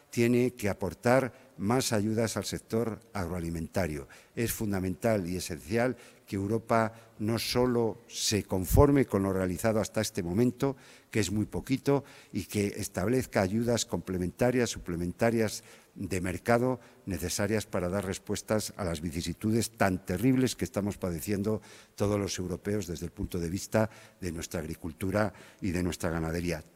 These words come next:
¿Y todo esto por qué lo hacemos? ¿Por qué lo reivindicamos y por qué lo ponemos en marcha? Pues por algo muy elemental. Castilla y León es ante todo campo, somos del campo,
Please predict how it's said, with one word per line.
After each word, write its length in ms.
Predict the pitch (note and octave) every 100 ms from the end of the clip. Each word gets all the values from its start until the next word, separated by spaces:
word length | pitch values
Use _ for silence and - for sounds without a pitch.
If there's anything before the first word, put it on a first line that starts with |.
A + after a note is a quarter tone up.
| C4
¿Y 80 | -
todo 260 | D3+ D3
esto 260 | C#3+ - B2
por 200 | G#2 -
qué 160 | B2
lo 100 | G2+
hacemos? 440 | E2 - C2+ C#2+ -
¿Por 200 | F2+ -
qué 100 | A2+
lo 100 | A2
reivindicamos 840 | F#2 F2+ F2 F2 G#2+ G#2 G#2+ - - - -
y 100 | G#2
por 180 | - F#2
qué 120 | G2
lo 100 | G2
ponemos 380 | F#2 F2+ F2+ D#2+
en 100 | E2+
marcha? 300 | E2+ - E2+
Pues 140 | - F2
por 200 | - G2+
algo 320 | G#2+ A2+ A2+ - - -
muy 180 | - G#2+
elemental. 580 | G2+ F2+ F2 - G2 E2+
Castilla 460 | - - - G#2+ G#2
y 40 |
León 440 | G2 G#2 G#2+ G#2 - - - _ _
es 200 | A2 G2
ante 280 | G2+ F2+ F#2
todo 580 | - G#2 G#2 G2+ F#2+ - -
campo, 400 | G#2+ F#2 D#2 -
somos 380 | - F#2+ F#2+ F2+
del 180 | F2
campo, 420 | - A2 G#2+ E2+